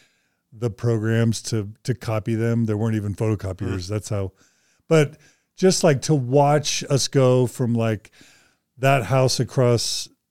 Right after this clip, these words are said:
Speaker 1: that we rented across from the high school to building our own chapel and then splitting Katy Wa-, you know, going from a branch to a ward, then splitting Katy Ward into Katy Ward and Nottingham Ward,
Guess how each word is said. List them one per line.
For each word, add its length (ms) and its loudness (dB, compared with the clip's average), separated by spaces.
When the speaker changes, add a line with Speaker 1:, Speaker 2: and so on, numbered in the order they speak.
Speaker 1:
that 100 -2
we 140 2
rented 480 4
across 440 0
from 520 -2
the 80 -4
high 160 2
school 480 -2
to 80 -8
building 400 4
our 160 4
own 140 4
chapel 720 0
and 180 -2
then 280 2
splitting 500 2
Katy 300 2
Wa-, 400 2
you 80 2
know, 180 2
going 360 0
from 140 0
a 80 0
branch 300 0
to 80 2
a 40 4
ward, 420 2
then 120 -4
splitting 420 -2
Katy 320 -2
Ward 420 -2
into 200 0
Katy 360 2
Ward 280 2
and 100 -2
Nottingham 560 2
Ward, 380 0